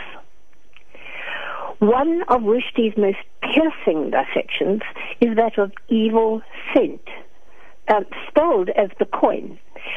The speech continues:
a character very thinly described on Elon Musk,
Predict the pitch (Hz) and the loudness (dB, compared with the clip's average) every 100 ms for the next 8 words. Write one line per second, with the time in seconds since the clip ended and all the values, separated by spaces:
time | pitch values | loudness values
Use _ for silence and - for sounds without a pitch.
0 | - - - - 285 285 - 226 214 294 | -6 0 0 4 4 2 2 2 4 4
1 | - - 294 262 208 156 160 - 180 139 | 2 2 4 6 4 2 0 2 2 2
2 | - - - - - 220 233 214 180 180 | -2 -4 -10 -12 2 2 4 2 4 4
3 | 190 202 143 - - | 4 2 2 -4 -10